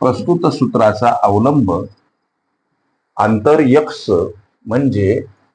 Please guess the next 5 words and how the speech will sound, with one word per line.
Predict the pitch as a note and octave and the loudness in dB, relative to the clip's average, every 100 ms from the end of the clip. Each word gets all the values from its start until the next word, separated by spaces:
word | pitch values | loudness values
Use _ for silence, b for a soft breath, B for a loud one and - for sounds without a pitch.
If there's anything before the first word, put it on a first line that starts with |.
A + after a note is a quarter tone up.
| _ _ _ - | _ _ _ -6
जातानी | G#2+ B2+ C3 E3+ D#3+ A#2 F#2+ - - _ _ | 0 0 2 0 2 0 -2 -8 -20 _ _
हे | C3 F3 | 0 0
अंतर | - A2+ A2+ A#2 B2+ F2 - _ _ _ _ _ _ _ _ | 0 0 0 2 0 0 -8 _ _ _ _ _ _ _ _
एक्स, | A2+ D#3+ D3+ - | -2 0 -2 -4
तो | G2 D#2+ - _ _ _ _ - D3+ A2+ | -4 -4 -8 _ _ _ _ 0 2 4